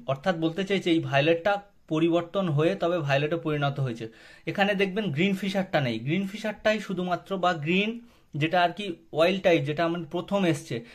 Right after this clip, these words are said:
সেটার রূপান্তর, সেটার থেকে রূপান্তর ঘটে বা পরিবর্তন ঘটে এই মিউটেশনগুলো পে-, পেয়েছে এক একটা। দেখুন এই নামগুলোর সঙ্গে সবাই পরিচিত, যেমন ভায়োলেট কালার, ডার্ক, ব্লু ক্রোমোজোমের মধ্যে ডার্ক। ডার্ক বলতে বোঝায় হচ্ছে ওই মভ, আর গ্রিন সিরিজের ডার্ক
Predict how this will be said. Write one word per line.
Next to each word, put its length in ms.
সেটার 440
রূপান্তর, 640
সেটার 360
থেকে 200
রূপান্তর 480
ঘটে 280
বা 100
পরিবর্তন 580
ঘটে 260
এই 280
মিউটেশনগুলো 720
পে-, 280
পেয়েছে 280
এক 160
একটা। 200
দেখুন 300
এই 100
নামগুলোর 400
সঙ্গে 260
সবাই 280
পরিচিত, 420
যেমন 280
ভায়োলেট 400
কালার, 280
ডার্ক, 500
ব্লু 240
ক্রোমোজোমের 480
মধ্যে 240
ডার্ক। 340
ডার্ক 220
বলতে 300
বোঝায় 300
হচ্ছে 440
ওই 220
মভ, 380
আর 120
গ্রিন 300
সিরিজের 420
ডার্ক 240